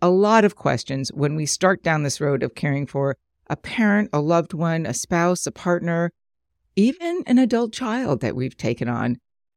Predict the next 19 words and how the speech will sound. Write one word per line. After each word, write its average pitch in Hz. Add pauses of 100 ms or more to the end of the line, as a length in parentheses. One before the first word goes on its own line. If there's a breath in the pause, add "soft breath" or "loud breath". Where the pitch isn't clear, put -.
(120)
the 156
care 175
and 147
responsibility -
for. - (560)
It's 202
a 208
tough -
one 269
to 226
go 175
through, - (300)
yet 196
there 208
are 220
many 233
good 151
days 120
ahead. -